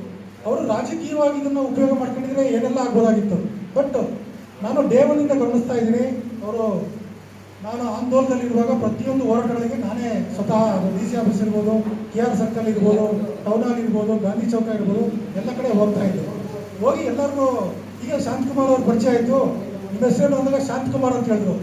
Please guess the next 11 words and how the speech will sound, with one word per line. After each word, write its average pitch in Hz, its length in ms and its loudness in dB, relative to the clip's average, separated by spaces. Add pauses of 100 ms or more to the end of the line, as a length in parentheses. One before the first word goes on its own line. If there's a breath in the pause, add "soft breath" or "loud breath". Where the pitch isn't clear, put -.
(380)
ಶಾಂತಕುಮಾರ್ 277 480 0
ಅಂತ 269 140 2
ತುಂಬಾ 247 320 2
ಜನ 254 180 2
ಇರ್ತಾರೆ. 220 420 2 (380)
ನೋಡಿ, 220 140 0
ಈಗ 220 80 2
ವಾಟಾಳ್ 220 460 2
ನಾಗರಾಜ್, 214 380 4 (520)
ತಾಯಿ 220 220 2
ರುಕ್ಲಮೂರ್ತಿ, 220 800 0